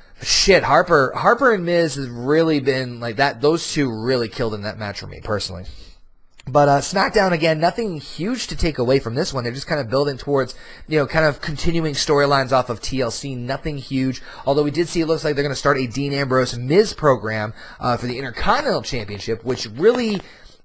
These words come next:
th-, gives me a concern of the bigger picture of what's gonna happen in the main event scene on SmackDown.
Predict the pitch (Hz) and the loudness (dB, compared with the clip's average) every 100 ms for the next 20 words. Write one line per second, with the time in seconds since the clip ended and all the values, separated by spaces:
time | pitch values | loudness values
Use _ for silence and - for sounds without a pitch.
0 | 135 135 - 135 131 196 170 185 165 160 | -8 -6 -6 -4 2 2 2 -2 -2 -4
1 | 151 - 175 170 170 151 123 113 165 185 | -4 -2 0 2 2 0 0 2 2 2
2 | 170 147 135 - 131 123 113 104 147 - | -2 -2 -4 -2 -2 0 -2 0 0 0
3 | 175 151 147 151 127 127 127 120 113 - | -2 0 0 -2 -6 -6 -6 -4 -6 -6
4 | 110 101 110 92 - 64 | -6 -6 -6 -8 -10 -18